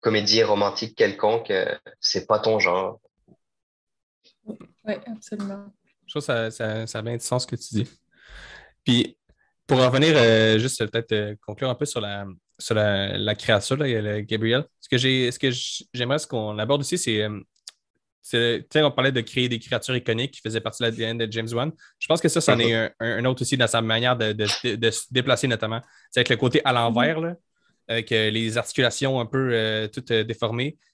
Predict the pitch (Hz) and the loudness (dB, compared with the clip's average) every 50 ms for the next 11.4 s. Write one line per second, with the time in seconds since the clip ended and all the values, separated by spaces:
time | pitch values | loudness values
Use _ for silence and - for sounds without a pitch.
0 | _ _ - 117 110 107 104 104 104 104 104 104 104 104 104 107 107 107 - 120 | _ _ -6 -2 0 0 0 0 0 0 -2 -2 -2 -2 -4 -4 -6 -6 -4 -4
1 | 113 117 120 120 120 117 120 110 113 110 - - 131 127 123 117 - - 147 143 | -2 0 0 0 0 0 -2 -2 -2 -2 0 0 0 0 0 -2 -2 0 0 2
2 | - 127 120 117 123 123 120 127 135 131 120 117 117 120 117 113 - - 151 160 | 2 2 0 0 0 -2 0 0 0 0 -2 -2 -4 -4 -6 -4 -2 0 0 0
3 | 156 - - - 110 107 113 - - 123 - - 113 - - 127 117 113 120 127 | -2 -2 -2 -2 -2 -2 -4 -8 -8 -6 -6 -6 -4 -2 -2 -2 -2 -2 -2 -2
4 | 123 120 113 110 110 113 123 170 - _ _ _ _ _ _ _ _ _ - - | 0 0 -2 -2 -4 -6 -8 -10 -10 _ _ _ _ _ _ _ _ _ -10 -6
5 | 107 113 110 - 120 - - 139 135 - 127 113 - - 120 113 113 113 110 113 | -4 -4 -4 -4 -4 -2 -2 -2 -2 -2 -4 -4 -4 -2 -2 0 0 0 0 0
6 | 123 131 - - 127 123 - 120 120 123 - - 110 107 - 113 107 104 - 120 | 0 0 -2 -2 -4 -2 0 0 0 0 0 -2 -2 0 0 0 -2 -2 -2 -4
7 | 113 107 - - 117 117 - _ _ _ _ _ _ _ _ _ - 131 127 - | -4 -4 -6 -6 -8 -8 -10 _ _ _ _ _ _ _ _ _ -2 -2 -2 -2
8 | - - - _ _ _ _ _ _ _ _ _ - - 110 117 113 110 110 110 | -4 -12 -20 _ _ _ _ _ _ _ _ _ -6 -2 2 2 4 4 4 2
9 | 107 110 107 110 107 107 107 107 101 - _ _ _ _ _ _ _ _ _ _ | 2 0 0 -2 -2 -4 -6 -8 -10 -14 _ _ _ _ _ _ _ _ _ _
10 | _ - 101 - - 123 123 120 123 135 135 127 - - 156 135 123 120 120 113 | _ -12 -12 -10 -6 -4 -2 0 0 0 0 2 2 4 4 4 4 2 0 -2
11 | - 117 - 131 123 120 120 - | -4 -4 -2 -2 -2 -2 -4 -8